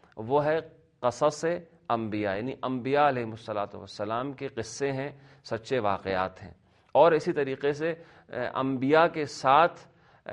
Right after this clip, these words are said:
جو اقوام زندگی بسر کرتی تھیں، جو قومیں رہتی تھیں، جنہوں نے پیغمبروں کا ساتھ دیا، ان کا بھی ذکر ہے، اور جنہوں نے پیغمبروں کی مخالفت کی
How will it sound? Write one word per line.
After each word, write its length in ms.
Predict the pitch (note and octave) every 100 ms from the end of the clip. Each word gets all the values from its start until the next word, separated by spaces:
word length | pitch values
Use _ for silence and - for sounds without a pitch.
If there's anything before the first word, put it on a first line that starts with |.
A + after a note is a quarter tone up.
| G#2
جو 240 | G#2+ C#3 D#3+
اقوام 680 | C#3 - B2+ C#3 F3+ F#3 F3 - - G#2
زندگی 540 | G2 C3+ C3+ C3+ D3+
بسر 340 | C3 B2+ B2+
کرتی 360 | A#2+ A2+ - A2
تھیں، 200 | A#2 A2
جو 180 | G#2+ C#3
قومیں 440 | C3+ A#2+ C#3+ D#3+
رہتی 360 | C#3 A#2 A#2 A#2
تھیں، 240 | A#2 G#2+ - - -
جنہوں 300 | G#2+ C3+ C#3+
نے 120 | D3+
پیغمبروں 640 | D3 B2 A#2 B2 B2+ D3 D3
کا 160 | C#3
ساتھ 540 | C3 - A#2+ C#3+ C#3+ C3+
دیا، 220 | D3+ D3
ان 220 | B2 A#2
کا 120 | D3+
بھی 100 | E3
ذکر 340 | D3 F3+ F#3+ F#3+
ہے، 100 | F#3 F#3 - -
اور 180 | A#2+ B2+
جنہوں 300 | B2 B2 C3+
نے 100 | D3
پیغمبروں 640 | C#3 A#2 A2+ A#2 B2 C#3
کی 140 | C#3+
مخالفت 800 | C3+ A2 - A2 A#2 B2+ D#3+ D#3+ -
کی 140 | D#3